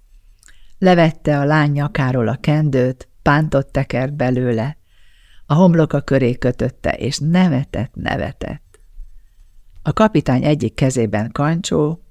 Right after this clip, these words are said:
másikban tál, leteszi a fedélzet deszkaládájára. A kancsóban fűszeres, édes számoszi bor, a tálon fahéjjal és borssal megszórt alma és narancs szeletek. Kocintanak.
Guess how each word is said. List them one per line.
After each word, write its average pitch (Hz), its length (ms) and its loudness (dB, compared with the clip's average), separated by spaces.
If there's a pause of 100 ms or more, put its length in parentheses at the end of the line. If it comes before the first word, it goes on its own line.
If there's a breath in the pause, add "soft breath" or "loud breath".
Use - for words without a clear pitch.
másikban 131 720 -2
tál, 143 400 -2 (680)
leteszi 143 480 0
a 131 60 -2
fedélzet 117 640 -2
deszkaládájára. 104 1300 -4 (920)
A - 120 -4
kancsóban 147 640 2
fűszeres, 147 760 -2
édes 131 420 -2
számoszi 120 600 -4
bor, 151 460 -2 (760 soft breath)
a 151 100 -2
tálon 156 480 2
fahéjjal 147 640 2
és 123 180 -2
borssal 143 500 -2
megszórt - 540 -6
alma 147 420 0
és 131 180 -4
narancs 131 360 -4
szeletek. - 720 -6 (440)
Kocintanak. - 1000 -2